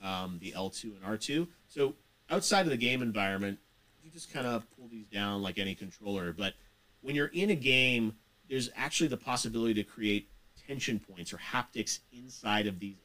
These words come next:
adaptive triggers. So imagine pulling this down and feeling the pressure from a bow and the, and a bow and arrow, or even in an action game, um, pulling this down and feeling active reload points, where designers can actually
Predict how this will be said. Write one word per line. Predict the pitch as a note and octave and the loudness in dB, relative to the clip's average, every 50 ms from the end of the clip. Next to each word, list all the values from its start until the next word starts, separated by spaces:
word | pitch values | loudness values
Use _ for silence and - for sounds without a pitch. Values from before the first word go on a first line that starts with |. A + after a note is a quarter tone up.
| - - | -16 -8
adaptive | - G#2+ G#2 - - G2+ E2+ - - | -6 -6 -6 -6 -8 -14 -16 -16 -10
triggers. | - A2 F#2 E2+ - - - - - _ _ _ _ _ - | -8 -6 -6 -6 -8 -10 -12 -14 -16 _ _ _ _ _ -6
So | - C3+ B2 A2 | -2 -2 0 0
imagine | A#2 A#2+ A#2 B2+ C#3 C#3+ C3+ C#3 A#2+ A2+ A2 - - _ _ | 0 2 2 2 2 2 2 2 2 0 0 -2 -8 _ _
pulling | D#3 D#3 D#3 D3+ D3 | -8 -4 -2 0 0
this | C#3 C3 B2 - | 0 0 -2 -2
down | - C3 A#2+ A#2+ A#2+ A#2 A2 G#2+ G2+ G2+ G#2 - _ _ _ - | -2 0 0 2 2 2 2 2 0 -2 -4 -8 _ _ _ -16
and | G2 - | -14 -14
feeling | - - C3+ C3+ C3 C3 B2+ | -12 -6 -4 -2 -2 0 0
the | A#2 G#2+ | -2 -4
pressure | - - _ - A#2 A2+ - - A2 F#2 | -6 -10 _ -4 -2 -2 0 0 -2 -4
from | - - G2+ G2 F#2 | -4 -6 -6 -4 -4
a | F2+ F2 | -4 -6
bow | E2+ - - G2+ G2+ G2+ F#2+ F2 E2+ | -8 -6 -4 -2 0 0 0 -2 -2
and | D#2+ D#2 | -4 -4
the, | E2 D#2+ D#2+ - _ - F2+ | -8 -10 -12 -16 _ -16 -12
and | F2 D#2+ | -10 -10
a | |
bow | D#2+ D#2 F#2+ F#2 F#2 | -8 -8 -6 -6 -4
and | F#2 F2+ | -4 -4
arrow, | F#2+ F#2+ F2 D2+ C#2 - - - - - _ - A2+ | -4 -2 -4 -4 -6 -8 -10 -16 -20 -20 _ -10 -4
or | A#2 A#2+ A#2 A#2 A#2 - - - _ _ _ _ - | -2 0 0 0 -2 -6 -14 -20 _ _ _ _ -2
even | D3 D3+ C#3+ D3 C#3 | 0 2 4 4 4
in | C3 B2 | 2 2
an | A#2 A2+ | 2 4
action | A2 A#2 B2+ - - A#2 G#2+ | 4 2 2 2 2 2 2
game, | F#2 F#2 F#2 F#2 F2+ F2 F2 E2+ D#2+ - - | 2 2 0 0 0 -2 -4 -6 -8 -10 -8
um, | F2+ F2 F2 E2+ E2+ E2 E2 - _ _ _ _ - | -6 -4 -4 -4 -4 -6 -10 -14 _ _ _ _ -6
pulling | C3 B2 A#2+ | -4 -2 0
this | A#2 A2 - | 0 0 0
down | - A2+ G#2 G#2 G#2 | 0 0 0 0 0
and | G2+ F#2+ F2 | -2 -4 -6
feeling | - - - B2+ B2+ C3 B2+ B2 A#2 A2+ G#2+ - | -10 -14 -16 -10 -6 -4 -2 0 0 -2 -2 -2
active | G#2+ G2+ G2 - - A#2 F#2 F2+ F#2+ | -4 -4 -4 -4 -6 -6 -6 -6 -10
reload | G#2 A2 A2+ G#2 F2+ E2+ D#2 - | -6 -4 -2 -2 -2 -2 -6 -8
points, | - F2 D#2+ D2+ C#2+ - - - | -12 -12 -12 -12 -12 -14 -16 -20
where | G2 F#2 F#2+ F#2 F2+ - - _ _ _ - | -12 -8 -6 -6 -6 -8 -12 _ _ _ -20
designers | A2 G#2+ B2 C3+ D3 D3+ C#3+ C#3+ | -10 -4 0 2 2 4 2 2
can | - B2+ | 0 0
actually | A2+ A2+ A2+ - - - A#2 A2 G#2 G2 F#2 | 0 0 0 -2 -4 0 2 2 2 2 0